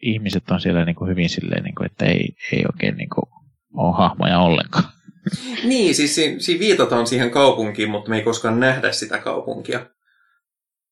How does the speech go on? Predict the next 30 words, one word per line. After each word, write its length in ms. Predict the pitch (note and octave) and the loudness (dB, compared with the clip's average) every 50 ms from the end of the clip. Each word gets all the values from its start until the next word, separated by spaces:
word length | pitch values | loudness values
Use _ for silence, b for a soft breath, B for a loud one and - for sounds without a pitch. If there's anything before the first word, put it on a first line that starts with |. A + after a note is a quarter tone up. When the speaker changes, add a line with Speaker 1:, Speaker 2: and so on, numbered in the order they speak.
| _ _ _ _ _ _ _ _ _ _ _ - | _ _ _ _ _ _ _ _ _ _ _ 0
Speaker 1:
Niin 300 | A#2+ C#3 D#3+ D#3+ C#3+ A#2+ | 2 4 6 6 6 6
on 60 | G#2+ | 4
siinä, 240 | - A#2 G#2+ G#2+ G2+ | 4 2 2 2 0
niin 220 | G2+ G2 G2+ G2+ | 0 0 0 -2
jos 160 | G2+ F#2 - | -2 -2 0
tarkoittaa, 360 | - G#2 G2+ - G#2 - - - | 0 -2 0 -2 -4 -8 -8 -4
eikö 180 | - B2 B2+ B2 | 0 0 2 4
niin 140 | C#3 D3 D3+ | 4 4 4
joo, 340 | D#3 C#3 B2 B2 - A#2+ B2+ | 6 6 4 2 2 0 -4
okei, 280 | - - C#3 A2 F#2+ | -2 0 0 0 0
sä, 220 | F2 - - A2 G#2+ | -2 -4 -6 -6 -6
sä, 120 | - G#2+ | -4 -4
sä 120 | - A2 G#2 - | -2 -2 0 0
puhuit 240 | A2+ G#2+ G#2+ G2+ | 2 2 0 0
nyt 180 | - F#2+ F2 - | -2 -4 -2 0
eri 140 | G#2+ G2+ F#2 F2 | 2 4 2 2
asiasta, 140 | - - - | 0 -4 -8
sä 80 | E2 | -12
puhuit 280 | D#2+ - F2+ F2+ F2 - | -8 -4 -4 -4 -4 -4
nyt 120 | F#2+ F#2 | -8 -10
siitä 240 | - - F2+ - - | -8 -10 -8 -6 -6
Sionin 440 | - - G2 F#2 F2 - - - - | -4 0 0 2 2 0 -2 -4 -4
kaupungista, 580 | - - - - - - - - - - - - | -2 -2 -2 -2 -2 -6 -10 -12 -12 -12 -12 -12
mutta 260 | - - - - - | -12 -12 -14 -10 -8
tota, 280 | - - - - - - - - _ _ _ _ _ _ _ _ _ _ _ _ _ _ _ _ _ _ _ _ _ _ _ - - - _ | -6 -6 -6 -6 -8 -8 -8 -12 _ _ _ _ _ _ _ _ _ _ _ _ _ _ _ _ _ _ _ _ _ _ _ -20 -20 -14 _
joo, 260 | - G2+ G#2 G#2 F2 D#2+ | 2 4 6 6 6 4
no 100 | D#2 E2 | 2 2
sehän 300 | - A#2 A#2+ B2 G2+ F2 | 2 2 4 4 2 2
jää 120 | G1+ - | 0 -2
toki 280 | - - - - - | -4 -6 -6 -6 -6